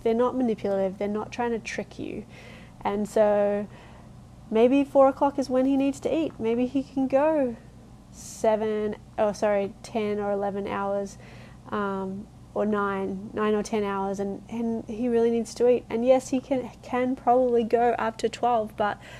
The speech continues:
his natural rhythm right now is he needs to eat around four, and that's okay. So to bring him into bed and, and sleep for the rest of the morning, um, we're gonna do that. And I think that this is a really good lesson for our whole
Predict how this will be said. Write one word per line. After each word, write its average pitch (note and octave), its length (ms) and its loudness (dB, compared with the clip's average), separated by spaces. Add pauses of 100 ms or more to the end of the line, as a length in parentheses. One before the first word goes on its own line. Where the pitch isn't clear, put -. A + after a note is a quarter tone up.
(260)
his B3 240 4
natural A3+ 420 6
rhythm A#3 300 8
right G#3 180 -4
now G3+ 300 -2
is A3 220 -4
he A3+ 120 -2
needs G#3 240 -2
to - 100 -10
eat G#3+ 160 -2
around G#3+ 300 -4
four, B3 380 0
and A3 440 -6
that's G#3 220 -6
okay. G#3+ 540 -4 (240)
So G#3+ 320 -2
to A3 140 -6
bring A#3+ 220 -2
him A#3 140 -2
into A3+ 220 -4
bed G#3 260 0
and, G#3 240 -2 (400)
and G3+ 220 -6
sleep G#3+ 340 -4 (600)
for - 120 -8
the G#3+ 100 2
rest G#3 240 0
of A3 60 0
the G#3+ 60 0
morning, G#3 520 -2 (1040)
um, A3 280 -2
we're A#3+ 120 2
gonna C4+ 200 6
do D#4 80 4
that. A#3+ 260 6 (120)
And A#3 440 4 (380)
I B3 100 4
think C#4+ 260 0
that C4+ 300 6 (480)
this C4 160 2
is C#4 120 4
a C4+ 80 6
really B3 220 10
good B3 140 6
lesson A3+ 420 2
for G#3 420 -2
our G#3 200 0
whole G#3+ 640 0